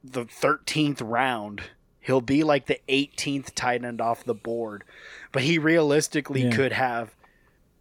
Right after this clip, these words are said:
Speaker 1: seven hundred yards and, you know, eight, nine touchdowns, which would be great for
Speaker 2: Yeah,
Speaker 1: a tight
Speaker 2: well,
Speaker 1: end.
Speaker 2: he's, he's lacked consistency, but the consistency he's lacked has been based off his usage, and it seems like it's gonna go up.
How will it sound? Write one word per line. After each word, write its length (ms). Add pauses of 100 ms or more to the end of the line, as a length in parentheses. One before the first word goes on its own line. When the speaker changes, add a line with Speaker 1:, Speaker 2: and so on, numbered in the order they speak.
(160)
Speaker 1:
seven 480
hundred 340
yards 460
and, 160 (580)
you 160
know, 220 (140)
eight, 260
nine 300
touchdowns, 560
which 100
would 60
be 80
great 240
for 40
Speaker 2:
Yeah, 100
Speaker 1:
a 20
tight 240
Speaker 2:
well, 100
Speaker 1:
end. 180 (120)
Speaker 2:
he's, 600
he's 220
lacked 460
consistency, 720
but 140
the 80
consistency 800
he's 160
lacked 360
has 120
been 300
based 320
off 160
his 260
usage, 640 (880)
and 160
it 140 (140)
seems 400
like 100
it's 140
gonna 140
go 200
up. 300